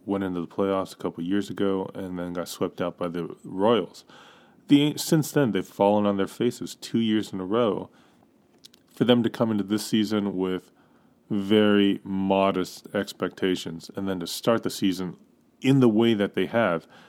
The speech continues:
has been a huge pick-me-up. It's really gotten the fan base excited. It's gotten me really excited. I mean, I'm barely able to contain myself, even though my throat's still ragged. It's just been a great feeling,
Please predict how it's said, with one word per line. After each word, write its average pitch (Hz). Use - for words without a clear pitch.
has 107
been 101
a 95
huge 170
pick-me-up. 92
It's 107
really 120
gotten 98
the 90
fan 92
base 87
excited. 87
It's -
gotten 92
me 107
really 87
excited. 82
I 117
mean, 101
I'm 127
barely 120
able 107
to -
contain 123
myself, 92
even 92
though 95
my 87
throat's 101
still 92
ragged. 95
It's 135
just -
been 143
a 123
great 95
feeling, 120